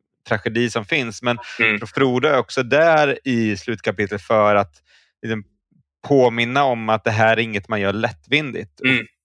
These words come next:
Speaker 1: Flo-, Frodo är bruten, men han är också på något sätt, han lever i ett högre stadium. Han är nästan, liksom, lite helgonlik efter detta.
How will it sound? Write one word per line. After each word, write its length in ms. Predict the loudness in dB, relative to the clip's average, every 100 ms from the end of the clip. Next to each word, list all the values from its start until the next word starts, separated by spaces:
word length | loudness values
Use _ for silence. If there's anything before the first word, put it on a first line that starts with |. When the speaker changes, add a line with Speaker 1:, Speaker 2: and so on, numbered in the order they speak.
| -18 -2
Speaker 1:
Flo-, 200 | -2 0
Frodo 300 | -2 0 2
är 300 | 2 2 0 -4 -16 -12 -4
bruten, 380 | 0 -2 -2 -2
men 100 | -2
han 120 | 0
är 60 |
också 280 | -2 -4 -8
på 100 | -4
något 200 | -2 -2
sätt, 200 | 0 -2 -2 _ _ _ _ -4
han 280 | -2 0 2
lever 340 | 2 2 2
i 40 |
ett 120 | 0 2
högre 440 | 4 4 2 -2
stadium. 460 | 0 2 2 2 0
Han 140 | -2
är 80 | -2
nästan, 240 | -4 -6
liksom, 280 | -8 -10 -10
lite 300 | -4 -2 -2 -4 _ _
helgonlik 880 | -2 -2 -2 -2 -2 0 0 0 -4
efter 240 | -6 -6
detta. 420 | -8 -8 -6 -6